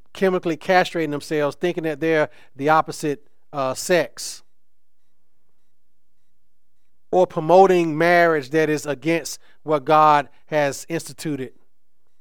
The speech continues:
from the beginning of Scripture. They wouldn't vote for any of those things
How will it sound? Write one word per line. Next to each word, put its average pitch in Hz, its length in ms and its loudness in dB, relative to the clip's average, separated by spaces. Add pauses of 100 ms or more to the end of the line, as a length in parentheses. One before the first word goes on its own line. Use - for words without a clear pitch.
(140)
from 160 180 2
the 147 60 -4
beginning 139 640 -4
of 135 180 -8
Scripture. - 600 -6 (300)
They 175 140 2
wouldn't 196 280 2
vote 185 240 4
for 196 140 -4
any 160 180 -2
of 139 80 -6
those 139 240 -2
things 143 340 -8